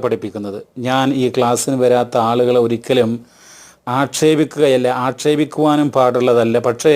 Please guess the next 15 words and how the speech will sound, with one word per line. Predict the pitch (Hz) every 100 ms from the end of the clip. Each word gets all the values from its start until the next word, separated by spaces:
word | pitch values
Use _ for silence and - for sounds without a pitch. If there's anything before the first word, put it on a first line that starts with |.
| 135 143 - - - - - _ 165
ഒരു | 185 175
മുസൽമാൻ്റെ | 139 - 165 165 160 147 147 147 -
കർത്തവ്യമാണ്, | 127 123 120 156 156 165 147 131 131 120
പ്രിയമുള്ളവരെ, | 123 131 131 120 120 120 120 98 - - - - - -
മറ്റുള്ള | 147 147 - 175 170 170
തിരക്കുകളും | 139 127 - 147 127 127 123 127
മറ്റുള്ള | 131 - 175 170 165 160 143
കാര്യങ്ങളുമൊക്കെ | 131 131 143 147 147 123 - - 147 117 - _ - - _ _ 139
ഒന്ന് | 165 165 175 139
അഡ്ജസ്റ്റ് | 131 123 120 165 - - 170
ചെയ്ത് | 156 147 139 147
ഒരാഴ്ചയിൽ | 147 123 117 135 - 160 160 156
ഒരു | 147 147
മണിക്കൂറൊക്കെ | 131 123 - 156 156 -
ഒന്ന് | 151